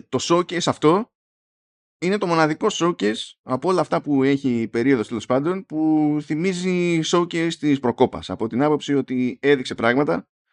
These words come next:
έδειξε και νέα, έδειξε μεγάλα, μικρά, έδειξε λίγο απ' όλα στη, στην όλη φάση. Και έδειξε επίσης ότι οι μεγάλοι τίτλοι από όλα αυτά τα νέα στούντιο, με εξαίρεση το Starfield και το Forza Motorsport,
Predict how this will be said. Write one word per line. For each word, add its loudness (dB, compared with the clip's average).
έδειξε 0
και 0
νέα, 2
έδειξε -2
μεγάλα, 2
μικρά, 0
έδειξε -2
λίγο 2
απ' -2
όλα 0
στη, -2
στην -2
όλη 0
φάση. 0
Και 0
έδειξε 2
επίσης -2
ότι 0
οι 2
μεγάλοι 4
τίτλοι 0
από -2
όλα 4
αυτά -2
τα -6
νέα 0
στούντιο, -2
με 4
εξαίρεση 0
το -4
Starfield 2
και -14
το -2
Forza 4
Motorsport, 0